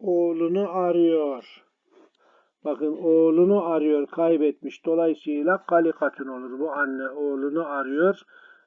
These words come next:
İnneha kalikatun, çok endişeli. Hasira Cabirun fil mübarat. Mübarat,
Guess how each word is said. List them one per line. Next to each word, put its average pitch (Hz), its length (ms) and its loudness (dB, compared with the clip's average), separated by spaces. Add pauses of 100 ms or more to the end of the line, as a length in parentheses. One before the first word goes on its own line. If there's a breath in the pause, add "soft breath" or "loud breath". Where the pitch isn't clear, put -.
İnneha 147 720 0
kalikatun, 160 720 -2
çok 143 240 -4
endişeli. 127 600 -6 (440 soft breath)
Hasira 160 680 0
Cabirun 156 640 0
fil 147 280 -4
mübarat. 143 800 -2
Mübarat, 139 840 -2